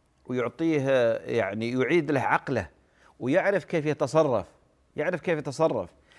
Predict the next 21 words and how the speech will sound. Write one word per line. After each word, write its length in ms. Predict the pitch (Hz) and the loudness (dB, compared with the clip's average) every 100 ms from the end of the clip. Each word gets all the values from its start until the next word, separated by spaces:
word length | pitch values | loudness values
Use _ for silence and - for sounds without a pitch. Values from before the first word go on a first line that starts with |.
| - | -12
لأن 200 | 127 131 | -4 -2
من 160 | 151 196 | 0 0
الناس 340 | 190 185 156 | 0 0 0
وللأسف 600 | 156 143 143 143 113 110 107 | 0 0 0 0 0 -6 -6
يقول: 220 | 127 151 | -4 0
"ليش 240 | 190 175 | 0 0
أنا؟ 320 | - 131 123 - _ _ - | 2 2 2 -8 _ _ -6
ومن 420 | 139 208 247 208 | -4 -2 0 4
قال 140 | 202 | 4
إنك 360 | 170 165 151 - | 2 -4 -4 -2
أنت 240 | 151 139 | -2 -4
فقط؟" 520 | - 139 - 117 - _ _ _ | -2 0 2 -2 -2 _ _ _
ما 220 | 139 202 | -2 -2
في 200 | 208 226 | 0 -2
أحد 280 | 202 - 175 | -2 -2 -6
في 180 | - 165 | -4 0
هذه 200 | 160 151 | 0 0
الدنيا 360 | 151 175 160 | -4 -2 0
إلا 140 | 156 151 | 2 2
هو 100 | 135 | 2
مبتلى. 420 | 135 - 92 65 | -2 -2 -4 -4